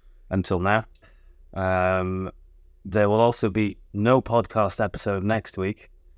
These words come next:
because we are going to go on holiday and we refuse to let, we, we've been work, building up to this holiday for so long. We're not going to the same place, we're going to different places. Um, we've been building up to it for so long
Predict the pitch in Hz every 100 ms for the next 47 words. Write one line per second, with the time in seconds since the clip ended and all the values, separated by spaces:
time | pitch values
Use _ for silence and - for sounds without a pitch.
0 | - - - 98 104 87 98 98 98 92
1 | 110 107 101 104 104 98 98 104 90 90
2 | 92 - 92 90 92 92 - 113 107 98
3 | - - - - - - - - _ -
4 | 117 104 98 107 113 - - _ _ -
5 | _ _ _ _ 123 123 120 117 110 123
6 | 113 127 123 - 127 117 110 - - 104
7 | - 107 95 87 85 85 - - - -
8 | 107 101 107 87 90 - 101 95 - 95
9 | 90 - - _ _ - 92 - 87 82
10 | 87 85 - 85 78 82 82 85 80 85
11 | 85 - - - _ _ 92 90 90 90
12 | 87 - _ 101 104 98 127 110 107 -
13 | - 90 - - - - 104 101 101 87
14 | 82